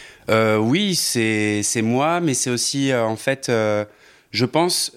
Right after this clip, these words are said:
je pense que j'ai envie de témoigner pour, euh, peut-être, euh, que certaines personnes qui puissent être dans ma situation,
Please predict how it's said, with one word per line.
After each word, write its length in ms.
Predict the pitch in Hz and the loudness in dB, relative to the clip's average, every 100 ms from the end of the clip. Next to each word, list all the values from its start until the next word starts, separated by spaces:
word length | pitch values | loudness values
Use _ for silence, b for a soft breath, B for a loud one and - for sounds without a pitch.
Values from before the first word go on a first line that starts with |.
| - | -6
je 240 | 123 113 | -4 -2
pense 240 | 123 147 | -2 -4
que 100 | - | 0
j'ai 120 | 117 113 | 0 2
envie 220 | 117 139 | 0 -2
de 40 | |
témoigner 720 | - 135 123 120 127 156 180 - | -2 0 2 2 0 -2 -6 -12
pour, 240 | - 110 | -6 0
euh, 420 | 107 104 101 101 90 - _ | 2 2 2 0 -4 -8 _
peut-être, 300 | - 120 - | -2 -2 0
euh, 320 | 110 104 101 | 0 2 0
que 240 | 98 - 98 | -2 -4 -4
certaines 400 | - 98 - 92 | -2 -4 -4 -2
personnes 400 | 90 - 135 139 | -2 -2 0 -2
qui 160 | - | -4
puissent 240 | - - 110 | -10 -4 -2
être 80 | 95 | 2
dans 140 | 92 | 2
ma 100 | 90 | 2
situation, 680 | - 101 - 92 - 143 170 | 0 -4 -2 -2 0 -2 -2